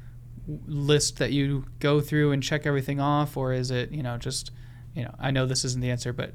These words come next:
is it just a feeling, or, you know, how do you, how do you kinda navigate that?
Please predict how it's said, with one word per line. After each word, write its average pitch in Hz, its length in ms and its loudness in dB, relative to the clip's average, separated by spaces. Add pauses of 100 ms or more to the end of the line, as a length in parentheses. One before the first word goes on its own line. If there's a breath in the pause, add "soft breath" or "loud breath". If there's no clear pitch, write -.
is 165 140 -2
it 127 100 -2
just - 180 -4
a 127 60 -2
feeling, 147 560 4
or, 127 160 2
you 135 120 0
know, 131 60 2
how 135 180 4
do 135 60 2
you, 131 280 2
how 160 160 4
do 156 60 4
you 139 60 2
kinda 135 220 0
navigate 120 520 -4
that? - 500 8